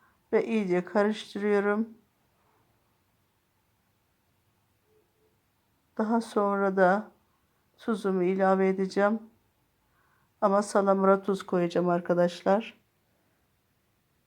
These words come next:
Salamura tuzumu da koyduktan sonra işlem tamam. Artık, e, konservem tamam. Kahvaltılığım tamam. Bu kadar.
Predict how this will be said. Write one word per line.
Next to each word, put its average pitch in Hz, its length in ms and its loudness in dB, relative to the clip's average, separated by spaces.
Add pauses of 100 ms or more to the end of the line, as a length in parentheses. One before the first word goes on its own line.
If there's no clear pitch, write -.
Salamura 196 520 2
tuzumu 190 400 -2
da 185 140 4
koyduktan 190 640 2
sonra 180 600 0 (500)
işlem 196 460 -2
tamam. 180 420 0 (220)
Artık, 196 560 -2
e, 165 420 0 (1300)
konservem 185 680 2
tamam. 180 400 2 (800)
Kahvaltılığım 180 920 0
tamam. 170 400 -4
Bu 220 80 -10
kadar. 170 580 -2